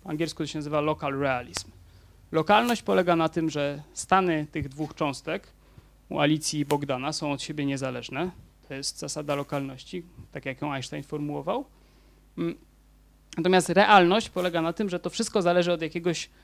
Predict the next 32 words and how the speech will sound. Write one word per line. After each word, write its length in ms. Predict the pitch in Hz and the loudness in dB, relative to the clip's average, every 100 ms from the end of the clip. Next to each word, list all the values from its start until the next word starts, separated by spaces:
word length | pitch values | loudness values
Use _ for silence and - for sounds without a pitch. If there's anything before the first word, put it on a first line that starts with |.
| _ | _
zewnętrznego 560 | - 156 160 156 170 160 | 0 2 2 0 0 2
parametru, 500 | 160 151 151 160 269 | 2 2 2 -2 -4
który 220 | - 254 | 0 2
jest 120 | 247 | 4
obiektywny. 640 | 233 214 202 170 127 - - - - - - | 6 4 4 2 0 -4 -14 -18 -20 -20 -2
Niezależny 440 | 190 202 196 156 151 | 2 6 6 4 0
od 140 | - | -2
tego, 200 | 156 151 | -2 -2
czy 140 | - | -4
my 140 | 139 135 | -6 -6
na 120 | 131 | -6
niego 180 | 135 143 | -6 -4
patrzymy, 560 | - - - 240 214 | -4 -2 -2 0 0
czy 220 | 175 - 151 | -2 -4 -4
na 120 | 143 | -2
niego 180 | 135 147 | -2 -2
nie 140 | 196 | -2
patrzymy, 500 | - 185 - 175 165 | -2 -2 -2 -4 -4
czy 100 | 151 | -6
go 140 | 143 | -8
badamy, 420 | 131 131 180 180 160 | -6 -2 0 0 -4
czy 120 | 147 | -6
go 100 | 143 | -8
nie 140 | 139 | -6
badamy. 320 | 127 123 - - - _ - | -4 -6 -8 -18 -20 _ -8
On 100 | - | -4
tam 180 | 175 170 | -4 -4
sobie 240 | - 139 151 | -8 -6 -2
jest, 340 | 226 233 - | -2 -4 -8
obiektywnie 680 | 175 165 - 190 180 175 165 | -8 -8 -6 -6 -2 0 -2
i 40 | |
koniec. 500 | 147 131 - - - | -6 -14 -14 -14 -16